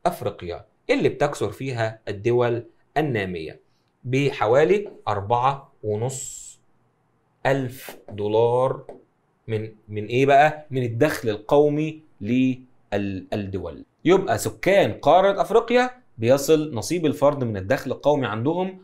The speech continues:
لأربعة ونص ألف دولار. يبقى طبعًا الفرق كبير عندنا من أربعة ونص ألف دولار إلى تلاتين ألف دولار اللي طبعًا بيحققوا متوسط نصيب الفرد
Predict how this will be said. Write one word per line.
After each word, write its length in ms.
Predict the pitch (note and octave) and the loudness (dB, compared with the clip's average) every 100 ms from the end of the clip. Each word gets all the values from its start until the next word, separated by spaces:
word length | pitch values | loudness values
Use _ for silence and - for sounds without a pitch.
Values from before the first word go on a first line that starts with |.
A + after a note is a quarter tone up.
| _ | _
لأربعة 680 | G2 G#2 G#2+ A#2+ A#2+ B2+ - A2 | -2 -2 0 2 2 0 -6 -12
ونص 640 | G#2 A#2 - - - _ _ - | -6 -6 -8 -12 -18 _ _ -2
ألف 480 | A#2 B2 B2 - - - | 0 0 -4 -10 -20 -8
دولار. 380 | B2 F#2+ D2 - - _ _ | -6 -6 -8 -16 -20 _ _
يبقى 480 | A2 G2 A2+ F#2+ - _ | -8 -6 -6 -6 -8 _
طبعًا 280 | B2 A2+ G#2+ | 0 2 0
الفرق 360 | G2+ C#3 C#3 C#3 | 0 0 0 -4
كبير 240 | C#3 F3 | -2 0
عندنا 480 | D#3 D#3 F3+ D3+ - _ | 0 0 0 0 -8 _
من 100 | G2+ | -6
أربعة 460 | G2 G2 A#2 D3+ A2+ | -4 -2 2 4 4
ونص 520 | A#2 D#3 D#3+ - - - | 2 -2 -4 -12 -20 0
ألف 220 | D#3+ E3+ D#3+ | 2 2 0
دولار 460 | D#3+ F#3 G#3+ - - _ | 4 4 4 -2 -18 _
إلى 440 | D3 D#3 D3+ D3+ - _ | -2 0 0 -4 -10 _
تلاتين 1000 | - G#2+ G#2 - F#3 G#3 F#3+ D3 A2 G#2+ C3 | -2 -2 -2 -6 -6 -2 -2 0 -2 -4 -2
ألف 240 | C#3 B2+ | -2 -2
دولار 600 | G#2+ A2 C3 C3 B2+ A#2 - _ - | -2 2 4 4 2 -2 -12 _ -4
اللي 220 | B2+ A#2 G#2+ | -4 -2 -4
طبعًا 460 | A2+ G#2 A2 G#2+ | -2 -2 -2 -4
بيحققوا 600 | G2+ G2 - B2+ A#2+ A2+ - _ | -6 -8 -8 -6 -4 -6 -8 _
متوسط 440 | G2 F#2+ G#2+ - F#2+ | -12 -6 -6 -6 -10
نصيب 320 | F#2 G#2+ G2+ | -10 -8 -6
الفرد 520 | G2 - A2 G#2 F#2 | -6 -2 -2 -2 -8